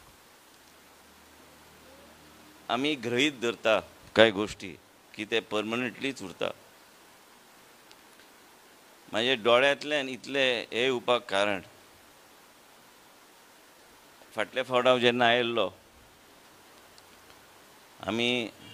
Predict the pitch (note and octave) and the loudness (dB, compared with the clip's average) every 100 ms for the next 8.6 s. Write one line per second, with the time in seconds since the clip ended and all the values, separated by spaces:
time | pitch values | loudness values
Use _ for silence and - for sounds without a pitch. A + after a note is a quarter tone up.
0 | - - - G2 A2+ A#2 A#2+ G#2 A2 - | -20 -20 -14 -6 2 4 4 0 -2 0
1 | F#2+ G2 F2+ D#2+ - - - - - - | 0 0 -6 -10 -14 -20 -20 -20 -20 -20
2 | - - - - - - - - - - | -20 -20 -20 -20 -20 -20 -20 -20 -20 -20
3 | - - - - - - A2+ A2+ A#2 A#2 | -20 -20 -20 -20 -12 -4 0 2 2 -2
4 | G#2 A2+ A2+ A2+ A#2 A#2 G#2 G2+ A#2+ G#2+ | -6 -4 -2 -2 -2 0 0 -2 -4 -4
5 | F2+ F#2+ F#2 D#2 - - - - - - | -6 -6 -6 -6 -12 -20 -20 -20 -20 -20
6 | - - - - - - - - - - | -20 -20 -20 -20 -20 -20 -20 -20 -20 -20
7 | - - - - A2 A#2+ C3+ C3+ C3 B2+ | -20 -20 -14 -4 4 4 4 0 -2 -2
8 | B2+ B2 A#2 A#2+ B2 | -6 -8 -8 -6 -4